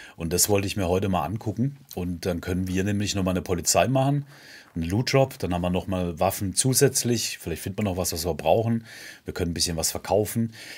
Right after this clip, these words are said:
Ich will in die Muni-Produktion einsteigen, weil man dadurch, glaub ich, besser Ruhmespunkte bekommt. Und lauter so Geschichten hab ich jetzt vorzumachen.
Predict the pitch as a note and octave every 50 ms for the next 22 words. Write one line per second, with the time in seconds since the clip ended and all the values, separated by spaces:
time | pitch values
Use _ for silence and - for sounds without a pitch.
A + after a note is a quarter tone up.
0 | - - - - - F2+ F2 F#2+ F#2+ G2 F#2+ G#2+ B2 C3 C3+ - B2 C3 A#2 A#2
1 | A2 - - A#2+ A2+ G#2 C2+ F2 G#2+ A2 G#2+ - - - A#2 G#2+ A2 A2 G#2+ G#2+
2 | A2 G#2 A2 A2 F2+ E2+ D#2+ G2 F2+ - F2 E2+ - G2+ F#2+ - - - - G2
3 | F#2+ F2+ E2+ F2 - - - - - - F2 D2+ D#2 A2+ C#3+ D3 C3+ - - -
4 | C3 A#2+ G#2+ A2+ G#2 G2+ - - G#2+ G#2 G#2 F#2 F#2+ D#2+ D#2 E2 G#2 A#2+ - -
5 | A2 - - - C#3 C3+ - - G#2+ F#2 - F2 D2+ E2+ - - - - F#2 E2+
6 | E2 - - F2+ E2+ E2 F2+ C3 C#3+ C#3